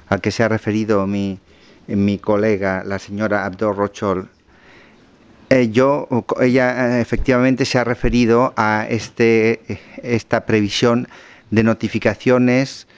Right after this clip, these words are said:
al interesado, mm, una vez que acaba la, eh, escucha y que se considera que esta es ilegal. Y en ese caso, la, el proyecto de ley prevé una notificación al ciudadano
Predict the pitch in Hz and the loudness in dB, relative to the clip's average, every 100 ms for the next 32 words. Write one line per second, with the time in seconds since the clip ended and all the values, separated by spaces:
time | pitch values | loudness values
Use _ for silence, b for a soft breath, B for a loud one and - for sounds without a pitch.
0 | B B B - 120 117 107 110 107 - | B B B -4 0 0 2 0 0 0
1 | 120 110 113 - _ - 123 113 107 113 | 0 2 0 -4 _ -4 0 4 2 0
2 | - 131 123 123 127 110 - 113 101 127 | 0 2 4 4 0 0 -2 -2 0 0
3 | 123 107 98 104 101 92 - _ - 113 | 2 0 2 0 0 -4 -12 _ -2 2
4 | 104 98 98 - 113 - 143 - 139 196 | 2 0 -2 -6 -8 -2 -2 0 -2 -2
5 | _ B B B B B 117 123 - - | _ B B B B B 0 0 -2 0
6 | 117 110 110 123 - 117 - 107 104 101 | 0 0 0 0 0 -4 -2 -2 0 0
7 | 87 73 - _ _ _ _ _ B B | -2 -4 -10 _ _ _ _ _ B B
8 | B B B B 104 104 113 123 120 135 | B B B B 2 2 0 0 -2 0
9 | 131 110 101 95 104 104 - 113 113 117 | 0 0 0 0 2 2 2 2 2 2
10 | - 110 110 117 117 120 113 110 - 107 | 2 2 4 2 2 2 2 2 -2 -4
11 | 110 104 - 120 131 - 101 - 107 107 | -2 -2 2 2 0 -2 -6 0 2 4
12 | 117 117 120 | 2 2 0